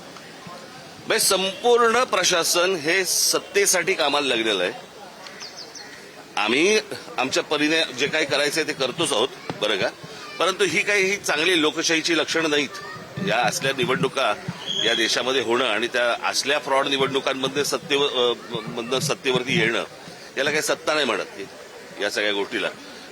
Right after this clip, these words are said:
माझं फक्त नागरिकांना आणि माझ्या, अ, सर्व शिवसैनिकांना, महाराष्ट्र सैनिकांना मला फक्त एवढंच सांगणं आहे, सगळीकडे सतर्क राहा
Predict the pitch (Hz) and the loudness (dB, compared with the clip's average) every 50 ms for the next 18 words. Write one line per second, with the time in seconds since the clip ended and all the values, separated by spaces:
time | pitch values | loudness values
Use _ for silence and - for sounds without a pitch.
0 | - - - 117 127 135 139 165 156 156 - 180 170 156 139 135 147 156 156 160 | -16 -6 -2 0 0 2 2 2 0 0 0 0 0 2 2 2 2 2 2 2
1 | 156 160 165 175 180 170 156 160 151 147 143 139 151 147 143 143 139 131 - - | 2 2 2 4 4 2 2 2 2 0 0 2 2 2 2 2 2 0 0 0
2 | 104 104 104 - - 135 131 131 120 - 131 120 123 123 135 131 - 135 131 135 | 0 2 2 2 0 0 2 2 0 0 0 0 0 2 2 2 2 2 2 2
3 | 131 123 120 120 123 123 123 131 - 139 123 123 123 127 127 123 120 123 120 117 | 2 2 2 2 0 0 -4 -2 -2 0 0 0 0 0 0 0 0 2 2 0
4 | 117 - - 123 110 123 127 - 131 113 117 123 131 123 - 117 117 131 135 131 | 0 0 0 2 2 2 2 2 2 2 2 2 0 0 0 0 0 0 2 2
5 | 135 135 - 127 - 131 123 127 123 127 123 120 135 | 2 2 2 0 0 0 -2 0 2 2 2 2 0